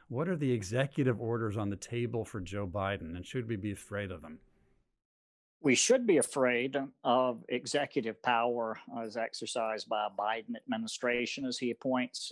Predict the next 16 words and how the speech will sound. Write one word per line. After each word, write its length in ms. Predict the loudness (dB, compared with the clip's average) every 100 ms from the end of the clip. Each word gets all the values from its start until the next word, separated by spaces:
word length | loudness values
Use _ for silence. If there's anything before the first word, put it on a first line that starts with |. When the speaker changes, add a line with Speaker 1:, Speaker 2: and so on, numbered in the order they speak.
| -2
Speaker 2:
and 140 | 0
rewards 760 | 0 2 4 4 4 2 0 -8 -14 -20 _
various 480 | 2 6 6 2 0
minions 640 | 2 4 2 2 -2 -4 -2
and 240 | -2 -4 -6 -4
lefties 640 | 4 6 4 2 0 0 2
out 260 | 2 2 4
there 360 | 4 6 4
with 260 | 4 0 0
positions 580 | -2 2 2 2 2 2
in 140 | 2
government, 500 | 4 4 4 0 0
because 300 | 0 2 2
we 220 | 2 4
all 260 | 8 6 6
know 420 | 2 4 4 0